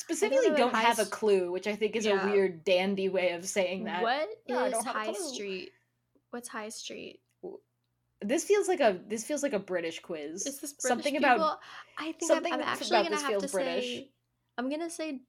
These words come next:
Speaker 1: designer, 'cause I feel like I get all
Speaker 2: Charity
Speaker 1: of my clothes from,
Speaker 2: shops.
Speaker 1: like, indie little, like,
Speaker 2: Mm-hmm.
Speaker 1: people, like,
Speaker 2: I'm gonna say eBay,
Speaker 1: I do
Speaker 2: 'cause I
Speaker 1: actually, I,
Speaker 2: do
Speaker 1: I drop a lot of money on clothes. I will spend,
Speaker 2: Mm-hmm.
Speaker 1: like,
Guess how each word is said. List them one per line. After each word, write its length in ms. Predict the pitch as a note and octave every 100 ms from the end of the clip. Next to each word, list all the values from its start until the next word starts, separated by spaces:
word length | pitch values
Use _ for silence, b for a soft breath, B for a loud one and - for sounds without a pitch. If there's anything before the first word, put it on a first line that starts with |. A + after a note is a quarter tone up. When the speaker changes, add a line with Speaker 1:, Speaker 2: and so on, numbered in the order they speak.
| -
Speaker 1:
designer, 640 | A#3 A3+ A#3 B3 B3+ A#3
'cause 180 | A#3+ A#3+
I 80 | A#3
feel 180 | A#3 A#3+
like 140 | C4
I 120 | C4
get 260 | A3+ A#3 A#3
all 200 | A3+ A3+
Speaker 2:
Charity 40 |
Speaker 1:
of 100 | A3+
my 140 | A3+ A3
clothes 360 | A3 A#3 A3+
from, 160 | - B3
Speaker 2:
shops. 20 |
Speaker 1:
like, 280 | A3+ G3+ - -
indie 720 | A#3 A#3+ A#3 A3+ A3+ A3+ G#3 G3+
little, 600 | A#3 G#3+ G#3+ G#3 G#3 G#3 -
like, 500 | A#3 G3+ F#3+ - - _ _ _ _ _
Speaker 2:
Mm-hmm. 580 | A3 G#3 F#3+ E3 D#3+ F#3 G3 _
Speaker 1:
people, 760 | - B3 A#3 G#3 F3+ G3 G3 A#3+ _
like, 280 | A3 F#3+ F#3+ - - _ _ _ _ _ _ _ -
Speaker 2:
I'm 220 | B3 D4
gonna 240 | F#4 F#4
say 640 | E4+ - D4 C#4 C4+ B3+ - -
eBay, 180 | F#3+ F3+
Speaker 1:
I 140 | G3 A3
do 160 | C4+
Speaker 2:
'cause 40 | C#4+
I 80 | C#4+
Speaker 1:
actually, 300 | - F#3+ F#3+
I, 240 | F#3 F#3+
Speaker 2:
do 60 | F#3
Speaker 1:
I 140 | F#3 C#4
drop 380 | A#3 G3+ F#3+ -
a 40 |
lot 200 | - -
of 100 | G3
money 240 | - -
on 160 | - -
clothes. 400 | - - G3 -
I 100 | -
will 140 | B3 D4+
spend, 460 | B3+ G#3 A3+ A3+
Speaker 2:
Mm-hmm. 60 | -
Speaker 1:
like, 320 | A3 G3+ -